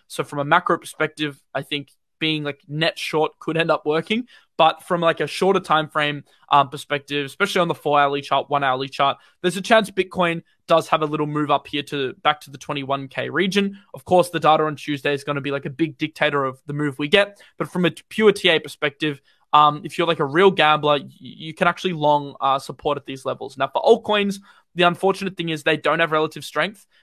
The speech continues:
and there are more supply pressures on a lot of altcoins 'cause of what I'm gonna talk about soon, um, which is kind of putting pressure on a lot of those markets. So for, for, in terms of longing altcoins, yes, they bounce more, but it's just much easier to get, uh, liquidated. So the thing is,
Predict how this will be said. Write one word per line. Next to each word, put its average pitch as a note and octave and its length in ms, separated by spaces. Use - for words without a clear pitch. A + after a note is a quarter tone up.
and D#3+ 100
there D#3+ 140
are E3 240
more D#3+ 180
supply D3 420
pressures C#3+ 460
on C3+ 300
a - 60
lot C#3+ 160
of C3 80
altcoins D3 480
'cause C3+ 160
of C3 140
what C#3 160
I'm C3+ 80
gonna C3 160
talk C3+ 200
about C3 200
soon, E3 340
um, C#3+ 400
which D#3 380
is D3 180
kind D#3 160
of - 80
putting D#3+ 200
pressure D3+ 360
on D#3 60
a D3+ 60
lot D3+ 140
of C#3+ 40
those C#3+ 180
markets. C#3 540
So F3 420
for, E3+ 380
for, - 240
in F3 80
terms G#3+ 180
of G3 80
longing E3+ 300
altcoins, D#3 520
yes, D#3+ 220
they D#3 120
bounce C#3 360
more, C#3+ 300
but D#3 100
it's C3+ 100
just F#3+ 120
much D#3 360
easier D#3 320
to D#3 140
get, C3+ 240
uh, B2+ 460
liquidated. D3 680
So D3 240
the C3+ 80
thing G3 180
is, E3 220